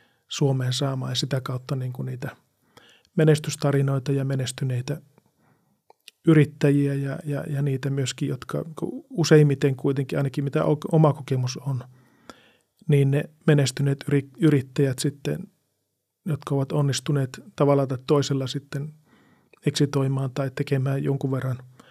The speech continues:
rahaa, niin haluavat sitten jakaa sitä hyvää eteenpäin ja, ja,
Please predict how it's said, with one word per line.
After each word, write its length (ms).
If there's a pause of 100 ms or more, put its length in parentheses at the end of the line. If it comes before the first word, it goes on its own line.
(280)
rahaa, 500
niin 320 (140)
haluavat 460
sitten 520 (720)
jakaa 340
sitä 220
hyvää 340
eteenpäin 600
ja, 160
ja, 200